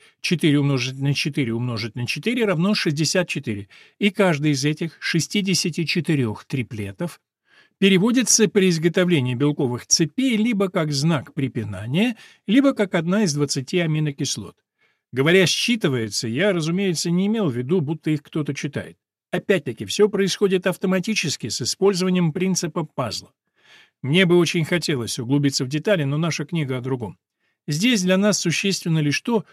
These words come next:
что последовательностью участка Д Н К, составленной из четырёх типов оснований, определяется — если считывать эти основания тройками, последовательность из двадцати аминокислот в белковой цепи.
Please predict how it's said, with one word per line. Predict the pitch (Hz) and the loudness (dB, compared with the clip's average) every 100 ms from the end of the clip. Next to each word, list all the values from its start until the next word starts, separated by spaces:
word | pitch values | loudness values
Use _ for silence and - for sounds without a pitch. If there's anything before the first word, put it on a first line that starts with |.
| _ | _
что | - - 175 | -12 0 0
последовательностью | - 170 - 160 202 170 139 110 92 98 - - | 2 0 2 4 2 2 0 -4 -10 -10 -10 -6
участка | 117 - 185 - 156 | -4 0 0 0 -4
Д | 131 127 | -4 -4
Н | 113 | -4
К, | 143 147 | -4 -2
составленной | - - - 165 165 156 | -2 -4 -4 -2 0 0
из | 147 | 0
четырёх | - 139 160 160 | -2 -6 -4 -4
типов | - 151 127 127 | -2 -4 -4 -6
оснований, | 110 110 113 190 165 92 _ - _ | -6 -4 0 2 2 -2 _ -20 _
определяется — | - 156 190 175 180 208 220 143 - - _ - | -4 2 4 4 4 6 4 2 -4 -8 _ -4
если | 143 175 151 156 | 2 4 2 0
считывать | 160 - - 180 127 120 110 | 0 -2 -2 -2 -4 -6 -4
эти | 135 139 | -4 -4
основания | - 147 143 131 131 | -4 -2 -2 -4 -6
тройками, | 226 240 233 208 - - - | -6 -2 2 0 -2 -10 0
последовательность | 185 - 147 151 160 196 226 233 233 233 - | 4 4 2 2 2 2 0 0 0 0 -2
из | - 202 156 | 0 2 2
двадцати | 180 196 - 165 - 180 | 2 2 2 0 0 0
аминокислот | 196 175 170 170 147 131 - 156 196 | 2 4 4 2 0 -2 0 2 0
в | 147 131 | -2 0
белковой | 143 135 - 131 131 143 - - | 2 2 2 0 0 -2 -4 -4
цепи. | - 98 - - | -2 -2 -8 -18